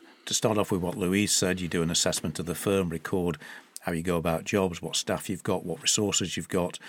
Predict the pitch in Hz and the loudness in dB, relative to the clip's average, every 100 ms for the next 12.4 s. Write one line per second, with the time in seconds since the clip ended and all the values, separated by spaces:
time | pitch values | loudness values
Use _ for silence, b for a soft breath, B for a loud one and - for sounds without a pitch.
0 | B B B _ - _ - 120 160 175 | B B B _ -20 _ 0 6 8 8
1 | 147 147 127 92 82 b b _ _ - | 10 10 8 2 -2 b b _ _ 0
2 | 104 - - 135 110 107 95 107 104 - | 0 2 6 6 6 2 4 2 2 0
3 | 90 82 - - b - 113 107 - 101 | 0 2 0 -4 b -6 -2 0 0 0
4 | 98 98 127 135 - _ _ _ _ - | 0 4 6 6 4 _ _ _ _ -2
5 | - 92 - 90 - 82 90 95 - - | 0 2 2 0 0 0 0 2 2 -2
6 | - b b b b - 107 104 98 - | -4 b b b b -6 -4 -2 -2 0
7 | 98 90 - 107 92 87 87 87 87 85 | -2 -2 0 2 4 2 -2 -2 -2 0
8 | 90 80 80 82 76 87 76 76 76 - | -2 -2 -2 -4 -4 -4 -4 -4 -6 -6
9 | - B B 104 - 151 147 b b - | -8 B B 0 4 4 4 b b -2
10 | 92 90 - - 107 92 82 80 - - | -2 -2 0 2 4 4 2 -2 -4 -8
11 | 78 - 90 78 78 82 80 76 78 85 | -6 -2 0 0 0 0 -2 -2 -2 -2
12 | - - 78 78 | -4 -4 -2 -2